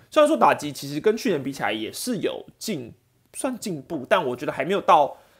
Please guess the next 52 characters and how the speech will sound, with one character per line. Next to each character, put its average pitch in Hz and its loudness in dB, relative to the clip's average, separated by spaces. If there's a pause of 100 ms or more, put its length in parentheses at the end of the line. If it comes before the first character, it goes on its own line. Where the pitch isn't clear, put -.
(220)
大 156 4
家 139 2
对 143 0
他 - -4
的 117 -8
预 120 -8
期， - -18
毕 151 -6
竟 139 -10
他 131 -14
是 127 -10 (180)
状 127 0
元 107 -12
郎 - -14 (100)
嘛， - -20 (240)
状 - -12
元 - -18
郎。 - -14 (320)
好， - -12
那 226 0 (320)
重 240 6
点 127 0
在 185 4
于 139 0
守 - -8
备， - -8
我 151 -8
觉 185 -2
得 254 4
守 151 2
备 233 0
的 202 4
进 196 -4
步 190 -2
真 185 0
的 165 -2
是 160 -8
刘 131 -2
基 165 -8
宏 156 -8
今 170 -8
年 135 -6
一 117 -12
个 - -4
差 - -6
超 170 -2
级 - -16
多 135 -6
的 - -10
点， - -14 (180)
就 143 -12
是 131 -6